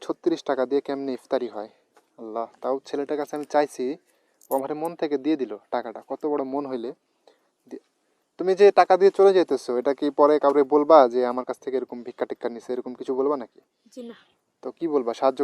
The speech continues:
Speaker 1: করে নিছে, এরকম কিছু বলবা?
Speaker 2: জি না।
Speaker 1: তাহলে কি, কিভাবে, কি বলবা?
Speaker 2: কই, হলো, আমার বা-, এক ভাই।
Speaker 1: হ্যাঁ।
Speaker 2: ওই ভাই টাকা চাইছিল, পরে ওকে দিয়ে দিয়েছি।
Speaker 1: তাই?
Speaker 2: জি।
Speaker 1: এতে কোনো তোমার সমস্যা হবে না?
Speaker 2: জি না।
Speaker 1: তাই আজকে তুমি প্রথম রোজার দিন, তুমি রোজা রাখলা,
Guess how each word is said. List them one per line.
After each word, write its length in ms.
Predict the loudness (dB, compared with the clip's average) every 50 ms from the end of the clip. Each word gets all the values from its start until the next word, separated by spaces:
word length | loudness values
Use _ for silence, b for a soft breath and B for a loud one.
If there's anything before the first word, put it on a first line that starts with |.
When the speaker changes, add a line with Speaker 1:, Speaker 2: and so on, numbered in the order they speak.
| -2
Speaker 1:
করে 120 | -2 -2 -2 -4
নিছে, 140 | -6 -4 -2 -4
এরকম 180 | -2 -4 -6 -10 -10
কিছু 120 | -10 -8 -4 -4
বলবা? 220 | -2 0 0 0 0 0 _ _ _ -20 _ _ _ _ _ _ -18
Speaker 2:
জি 80 | -18 -18 -18
না। 60 | -20 _ _ _ _ _ _
Speaker 1:
তাহলে 180 | -10 -6 -6 -6 -4 -2
কি, 80 | -2 -2 -2 -2 -6 _ -8
কিভাবে, 300 | -4 2 4 4 6 6 4 2 -2 -6
কি 60 | -6 -2
বলবা? 300 | -2 -2 -2 -2 -6 -8 -10 _ _ _ _ _
Speaker 2:
কই, 100 | -18 -16 -16 -16
হলো, 160 | -16 -16 -18 -18 -18
আমার 160 | -18 -18 -20 -20 -20
বা-, 120 | -20 _ _ _ _ -20 -20
এক 80 | -20 -20 -20 -20
ভাই। 240 | -18 -14 -14 -14 -14 -14 -18 _ _ _ _ _ _ _
Speaker 1:
হ্যাঁ। 220 | -10 -10 -10 -10 -12 _ _ _ _ _ -20
Speaker 2:
ওই 100 | -20 -20 _
ভাই 440 | -20 -20 -18 -18 -18 -20 -20 -20 _ _ -20
টাকা 180 | -18 -18 -18
চাইছিল, 560 | -20 -20 -20 -20 -20 -20 -20 -20 -18 -16 -16 -18 -18 _
পরে 160 | -20 -20 -18
ওকে 200 | -18 -18 -18 -18
দিয়ে 240 | -18 -16 -18 -18 -18 _
দিয়েছি। 220 | _ -20 _ _ _ _ _ _ _ _ _ _ _ _ _ _ _ _ _ _ _ _
Speaker 1:
তাই? 240 | -6 -6 -6 -6 -8 _ _ _ _ _
Speaker 2:
জি। 140 | -20 -20 -20 _ _ _ _ _ _ _ _ _ _ _ _
Speaker 1:
এতে 180 | -14 -10 -8 -6
কোনো 180 | -6 -6 -6 -4
তোমার 160 | -4 -6 -6
সমস্যা 360 | -6 -6 -6 -6 -4 -4 -4
হবে 140 | -2 -2 -4
না? 160 | -6 -8 -10 _ _ _ -20
Speaker 2:
জি 120 | -20 -20
না। 140 | -20 -20 _ _ _ _ _ _ _ _ _ _
Speaker 1:
তাই 180 | -12 -12 -12 -10 -8
আজকে 300 | -8 -10 -8 -6 -8 -8
তুমি 260 | -6 -6 -8 -8 -8
প্রথম 420 | -6 -6 -8 -8 -8 -12 -10 -4
রোজার 340 | -2 -2 0 0 -2 -4 -2
দিন, 220 | -4 -4 -4 -4 -6
তুমি 200 | -6 -6 -2 0
রোজা 240 | 0 0 0 0
রাখলা, 480 | -2 -2 -4 -4 -4 -4 -4 -4 -4